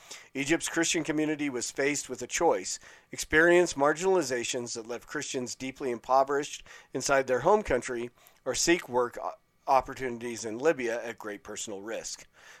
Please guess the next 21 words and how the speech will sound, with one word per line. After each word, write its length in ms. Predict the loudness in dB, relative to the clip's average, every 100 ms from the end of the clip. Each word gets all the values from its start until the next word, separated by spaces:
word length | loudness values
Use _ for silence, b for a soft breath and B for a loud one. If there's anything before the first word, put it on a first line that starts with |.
| B
The 60 | -4
twenty 240 | -2 0
fifteen 440 | -2 -2 0 -2
hit-, 180 | -2 -6
beheading 480 | -8 -2 0 0 -2
of 120 | -4
Coptic 360 | -2 -4 -4 -10
Christians 460 | -10 -8 -8 -8
in 120 | -8 -8
Libya 380 | -6 -6 -6 -8 B B
stopped 360 | 0 8 8 8
many 200 | 2 0
from 180 | -4 -2
traveling 480 | 4 4 4 0
there 180 | -2 -6
for 160 | -6 -4
work. 380 | 0 0 -2 -12 -20 _ _ _ _ _ _ _ -14
But 220 | -4 -4
Egypt's 420 | -2 2 4 2 2
continued 520 | -4 -2 0 0 2
marginalization 960 | 2 0 0 0 0 -2 -4 -6 -8